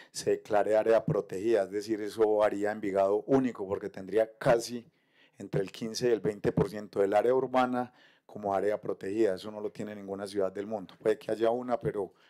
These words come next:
con seguridad que es un asunto muy excepcional. Bueno, muchas gracias por la atención. Esperamos, concejal, haber cumplido los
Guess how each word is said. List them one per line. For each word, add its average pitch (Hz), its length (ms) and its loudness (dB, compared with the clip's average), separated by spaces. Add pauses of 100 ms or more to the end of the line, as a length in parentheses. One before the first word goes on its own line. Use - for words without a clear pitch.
con - 160 -18
seguridad 98 460 -4
que - 140 -8
es 101 80 -10
un 107 200 -14
asunto 107 440 -4
muy 107 140 -8
excepcional. 95 580 -2 (1000)
Bueno, 107 200 -2
muchas 95 240 -2
gracias 110 300 2
por 98 160 -4
la 98 80 0
atención. 98 360 -4
Esperamos, 110 540 0
concejal, 107 460 4
haber 120 160 8
cumplido 117 580 6
los 107 380 -2